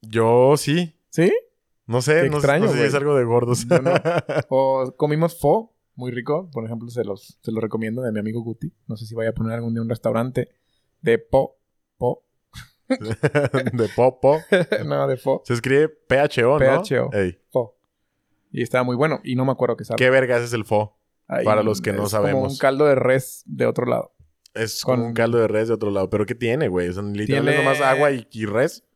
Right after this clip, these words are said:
Speaker 2: agua,
Speaker 1: <laughs>
Speaker 2: res. Bueno, en el agua hay un montón de cosas. Tiene como un
Speaker 1: Condimentos y así,
Speaker 2: como
Speaker 1: ¿o
Speaker 2: un
Speaker 1: qué?
Speaker 2: espagueti, ¿es, bicho? ¿O cómo, cómo se llama? ¿Como fideos? ¿Como fideos de arroz? ¿O de qué son?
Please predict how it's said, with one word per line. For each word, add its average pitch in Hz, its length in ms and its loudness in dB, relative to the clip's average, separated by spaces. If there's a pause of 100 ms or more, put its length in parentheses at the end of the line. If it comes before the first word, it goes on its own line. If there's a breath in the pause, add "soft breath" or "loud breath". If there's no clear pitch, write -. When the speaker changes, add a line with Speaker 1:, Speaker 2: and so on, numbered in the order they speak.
Speaker 2:
agua, 165 720 0 (100)
Speaker 1:
<laughs> - 80 -20
Speaker 2:
res. 143 720 0
Bueno, 143 260 0
en 110 100 -4
el 120 120 -4
agua 131 180 2
hay 143 60 -4
un 143 80 -10
montón 135 420 -2
de 139 100 0
cosas. 135 540 -2
Tiene 117 260 -4
como 123 160 -4
un 127 400 -10
Speaker 1:
Condimentos 101 680 -2
y 98 60 -6
así, 90 40 -4
Speaker 2:
como 139 160 0
Speaker 1:
¿o 135 40 2
Speaker 2:
un 139 60 -2
Speaker 1:
qué? 160 60 0
Speaker 2:
espagueti, 143 600 0
¿es, 196 160 -6
bicho? 254 320 -8 (160)
¿O 143 120 -8
cómo, 160 300 -6
cómo 175 160 -6
se 190 80 -6
llama? 190 260 -8
¿Como 135 300 -4
fideos? 135 560 0
¿Como 135 220 -4
fideos 127 340 0
de 147 100 2
arroz? 147 480 0
¿O 143 60 -4
de 135 80 -4
qué 165 140 -8
son? - 220 -8